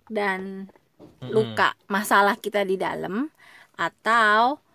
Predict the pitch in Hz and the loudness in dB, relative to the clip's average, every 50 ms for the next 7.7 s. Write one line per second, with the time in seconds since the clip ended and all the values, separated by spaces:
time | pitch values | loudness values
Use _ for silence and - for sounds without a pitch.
0 | _ _ _ _ _ _ _ _ _ - 180 - - 240 240 226 208 202 196 190 | _ _ _ _ _ _ _ _ _ -18 -16 -12 -10 -10 -8 -6 -6 -6 -6 -8
1 | 190 185 - 175 160 165 190 185 185 208 214 196 185 160 - - - - 135 135 | -8 -6 -6 -6 -6 -4 -6 -4 -4 -4 -4 -4 -6 -6 -6 -4 -2 0 0 2
2 | 135 - - - - - - - 185 180 180 - - - 214 220 208 190 175 170 | 2 0 0 -2 -4 -4 -4 -4 -4 -4 -4 -6 -6 -4 -4 -2 -2 -2 -4 -6
3 | 175 175 175 170 165 170 170 _ _ _ - 110 107 101 90 90 _ 175 165 165 | -8 -12 -14 -16 -16 -18 -20 _ _ _ -20 -18 -16 -14 -16 -16 _ -20 -18 -14
4 | - 143 139 - - 156 165 151 _ - - 160 175 165 - 202 - 190 175 170 | -12 -12 -12 -12 -12 -12 -12 -12 _ -16 -18 -14 -14 -14 -12 -12 -8 -8 -8 -6
5 | - 208 208 196 190 185 170 165 165 170 170 160 160 151 156 151 151 151 - - | -6 -6 -6 -6 -8 -10 -12 -14 -12 -10 -10 -8 -8 -8 -8 -10 -10 -12 -14 -16
6 | - - - - 117 110 - _ - 110 101 95 92 92 92 90 90 98 98 - | -18 -18 -18 -16 -14 -14 -14 _ -10 -10 -8 -8 -10 -10 -12 -16 -16 -18 -18 -16
7 | 101 98 95 92 92 - _ _ - 233 254 262 254 | -16 -16 -16 -18 -20 -20 _ _ -6 -2 2 4 6